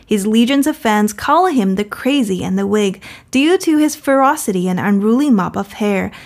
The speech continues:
while he refers to himself as the Lion. He thinks sex education is a Marxist plot to destroy the family, views his cloned mastiffs as his children with four paws,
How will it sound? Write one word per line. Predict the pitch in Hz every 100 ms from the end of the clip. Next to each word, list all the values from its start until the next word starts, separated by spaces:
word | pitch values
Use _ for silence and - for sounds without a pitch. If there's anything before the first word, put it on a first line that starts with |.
| -
while | - 196
he | 202 220
refers | 208 208 233 294 285
to | 320
himself | 330 302 196 175 -
as | 190 -
the | - 220
Lion. | 214 208 208 208 185 175 202 - -
He | - 247
thinks | 240 285 339 370
sex | - 285 - -
education | 233 233 - 262 277 185 180
is | 180
a | 190
Marxist | 202 214 226 302 -
plot | - 185 170
to | -
destroy | 214 196 - 208
the | 233
family, | 247 220 226 220 185 190 - - -
views | 269 339 359
his | 302 -
cloned | - 269 294 320 320 -
mastiffs | 226 240 262 - - 175 - - -
as | - 208
his | 190
children | - 214 208 269
with | 262 247
four | - 226 240
paws, | 247 233 220 202 190